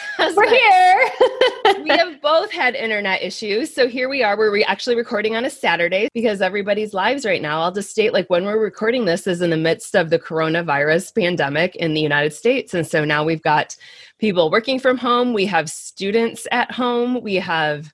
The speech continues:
Speaker 1: everybody on the internet. And yeah, the hundred and fifty other times we've <laughs> tried to do this. No, it's really only been three times, I think.
Speaker 2: Yeah.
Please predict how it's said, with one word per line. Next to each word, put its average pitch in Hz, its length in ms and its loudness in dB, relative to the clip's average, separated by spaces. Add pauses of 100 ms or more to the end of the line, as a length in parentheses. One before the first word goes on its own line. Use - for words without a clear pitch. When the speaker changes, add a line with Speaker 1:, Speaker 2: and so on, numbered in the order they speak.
(160)
Speaker 1:
everybody 220 560 2
on 196 140 0
the 185 80 -2
internet. 180 680 0
And 165 380 -2 (160)
yeah, 165 380 -2
the 170 80 -2
hundred 185 280 -6
and 160 100 -4
fifty 170 280 -4
other 160 160 2
times 165 300 -6
we've 165 100 -4
<laughs> - 80 -14
tried 214 220 0
to 330 60 4
do - 200 0 (120)
this. 349 420 0
No, 208 200 0 (520)
it's 196 160 -2
really 180 180 4
only 165 160 -2
been 147 180 -4
three 143 220 -12
times, 139 460 -12
I 147 80 -8
think. - 200 -14
Speaker 2:
Yeah. 185 200 0